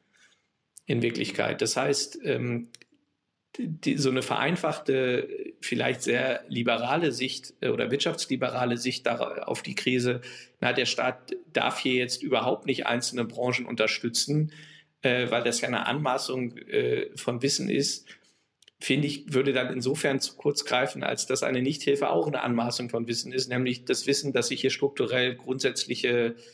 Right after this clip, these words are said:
Veränderungen nach der Krise ergeben. Und, äh, das scheint mir in, in keinster Weise sicher. Und wenn der Staat handlungsfähig ist, und der deutsche Staat ist handlungsfähig, ähm,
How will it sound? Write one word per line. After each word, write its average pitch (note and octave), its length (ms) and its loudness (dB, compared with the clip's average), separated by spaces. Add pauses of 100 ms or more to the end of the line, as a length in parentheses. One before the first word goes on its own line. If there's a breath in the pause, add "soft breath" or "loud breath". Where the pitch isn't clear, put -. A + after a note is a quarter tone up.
(220 loud breath)
Veränderungen B2+ 580 2
nach A#2 200 -6
der G#2+ 140 0
Krise A#2 400 -2
ergeben. B2 540 0 (420 loud breath)
Und, A#2 460 2
äh, A#2 300 0 (160)
das - 200 2
scheint - 320 0
mir B2 200 0
in, A#2+ 240 -8
in A#2+ 180 -6
keinster A#2+ 460 0
Weise A#2 640 2 (340)
sicher. A#2 580 0
Und A#2+ 380 2 (600 loud breath)
wenn B2+ 200 2
der C3+ 100 2
Staat A#2 300 0
handlungsfähig B2+ 800 0
ist, D#3+ 220 2
und B2 100 0
der B2 80 -2
deutsche A#2+ 280 2
Staat A#2 300 -2
ist - 160 0
handlungsfähig, A#2+ 1000 0
ähm, A#2+ 520 -2